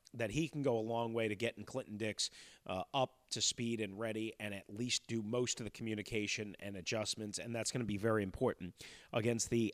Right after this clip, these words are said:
Atlanta Falcons. Just a couple of news and notes for you. Uh, the Redskins have a twenty-one day window now, uh, that they've unofficially activated with Byron Marshall. He still can't play until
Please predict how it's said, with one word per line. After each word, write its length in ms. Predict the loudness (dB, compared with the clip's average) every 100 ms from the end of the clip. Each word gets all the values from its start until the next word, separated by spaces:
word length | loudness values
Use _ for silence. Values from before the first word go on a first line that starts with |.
| -2
Atlanta 460 | -4 0 2 2
Falcons. 540 | 2 2 2 -2 -4 6
Just 320 | 8 8 6
a 100 | 4
couple 340 | 6 4 8
of 180 | 6 4 2
news 300 | 8 10 8
and 100 | 6
notes 220 | 6 6
for 200 | 6 6
you. 140 | 6 2 -14 -16 -16 -18 -18 0
Uh, 160 | 0
the 160 | 4 2
Redskins 720 | 8 8 8 8 8 6 4
have 180 | 4 6
a 80 | 4
twenty-one 800 | 4 6 6 6 2 4 4 6
day 200 | 6 6
window 440 | 6 4 6 4
now, 440 | 4 2 2 0 -4 -12 -20 -2
uh, 120 | 0
that 200 | 0 0
they've 180 | 2 6
unofficially 760 | 8 6 4 4 4 4 6 6
activated 680 | 6 2 0 2 2 0 -4 _ -4
with 180 | -4 4
Byron 400 | 6 8 6 4
Marshall. 440 | 6 6 6 4
He 180 | 2 4
still 300 | 2 4 4
can't 340 | 4 0 0 -2
play 460 | 6 8 8 4 -2 -10 _ _ _ _ _ _ _ _ -8
until 800 | 0 0 2 2 4 4 4 0